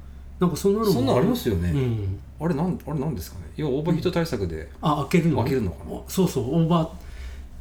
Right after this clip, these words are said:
Speaker 2: でも開けたまま走ってるやついましたよ。この、なんか、こうやってひ-、
Speaker 1: ああ。
Speaker 2: 棒でこう、固定されてて。
Speaker 1: あれってなんだ、なんなんですかね？
Speaker 2: あれなんだ？
Speaker 1: エンジンに閉まんないの？閉まる？
Speaker 2: いや、だからし-、わざわざその、オーバーヒート熱対策で開け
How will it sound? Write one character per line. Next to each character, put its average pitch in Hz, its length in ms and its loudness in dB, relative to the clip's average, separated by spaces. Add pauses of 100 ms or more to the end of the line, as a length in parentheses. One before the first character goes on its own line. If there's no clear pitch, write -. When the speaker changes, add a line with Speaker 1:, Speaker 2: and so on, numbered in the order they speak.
(160)
Speaker 2:
で 214 60 4
も 139 80 8
開 151 80 4
け 233 80 4
た 247 100 4
ま 233 100 6
ま 226 100 4
走 - 300 0
っ - 60 -14
て 233 80 2
る 131 80 4
や 95 80 2
つ - 60 -8
い 90 40 -2
ま 104 100 0
し - 60 -6
た 95 120 -8
よ。 - 60 -10
こ 104 100 -2
の、 98 120 2 (320)
な 117 60 -6
ん 104 40 -6
か、 95 120 -4
こ - 80 -6 (420)
う 127 40 2
や 120 40 2
っ 104 60 -4
て 113 40 0
ひ-、 - 160 -4 (120)
Speaker 1:
あ 151 40 2 (280)
あ。 - 20 0
Speaker 2:
棒 131 180 6
で 123 120 2
こ 107 180 -4 (560)
う、 - 60 -14
固 131 120 -4
定 131 80 -2
さ 127 120 -2
れ 113 80 -4
て 123 80 4
て。 90 320 -4 (920)
Speaker 1:
あ 117 100 -4
れ 147 60 2
っ 165 60 2
て - 100 -4
な 165 60 4
ん 175 100 4
だ、 123 80 -4 (180)
な 147 140 0
ん 180 80 2
な 170 80 2
ん - 60 0
で - 100 -4
す 123 80 -4
か 90 80 -6
ね？ - 180 -8
Speaker 2:
あ - 40 -4
れ 180 80 6
な 208 40 2
ん - 0 -
だ？ - 20 2
Speaker 1:
エ - 20 0
ン - 20 0
ジ 151 120 2
ン 110 100 -2
に 101 80 -2 (580)
閉 180 220 2
ま 208 80 0
ん - 20 0
な 131 60 2
い 98 120 -2
の？ 110 160 -10
閉 - 240 -2
ま 240 140 0
る？ - 100 -12
Speaker 2:
い 135 380 -2
や、 185 40 8
だ - 100 0
か 135 100 -2
ら 120 100 2
し-、 165 220 2
わ 160 140 2
ざ 185 80 4
わ 170 60 2
ざ 143 100 2
そ - 160 -2
の、 143 160 -2
オ 135 40 2 (540)
ー - 20 0
バ 170 100 2
ー - 20 6
ヒ 175 60 4
ー - 20 0
ト 151 80 -4
熱 - 180 -6
対 180 160 2
策 123 180 -4
で 104 100 -2
開 101 160 -2
け 143 180 -4